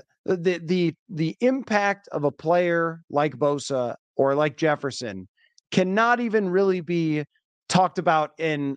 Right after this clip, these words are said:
"This is how many catches, this is how many yards." Could three players be worth as much? Yeah, I mean, if all three become stars that you draft with your three first-round picks, but what are the odds of that? Uh, probably not that high. If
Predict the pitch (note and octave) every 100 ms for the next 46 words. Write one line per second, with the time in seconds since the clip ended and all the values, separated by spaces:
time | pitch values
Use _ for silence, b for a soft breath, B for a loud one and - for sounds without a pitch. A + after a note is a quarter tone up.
0 | - D#3+ F3 E3+ E3 E3+ D#3+ D3 F3 D#3+
1 | - C#3+ D#3 C#3+ D3 D3 C#3+ C#3 C3 D#3
2 | D#3 C#3+ C#3 B2+ - b b - G3+ F#3
3 | F3+ A#3 A#3 A3+ A#3+ A3+ F3 G#3+ G#3 A3
4 | G3 F#3+ F#3+ G#3+ - - G#3 G3 D3+ D#3
5 | D#3 E3+ E3 - F3+ F3+ C#3+ - C#3 B2+
6 | - D3 F3 D3 A2+ C#3 C3 C3 A#2 C#3
7 | F#3+ D3+ - C#3 B2+ C3 - E3 D3+ D3
8 | C3+ D3 B2 A#2+ G#3 F3 - - b b
9 | - B2+ F#3+ F#3+ F#3 F3+ F3+ C3 D#3 G3+
10 | - _ _ _ _ - A2 E3 F3+ F3
11 | E3 D#3+ D#3+ E3 C3 A#2+ G#3+ D#3+ C3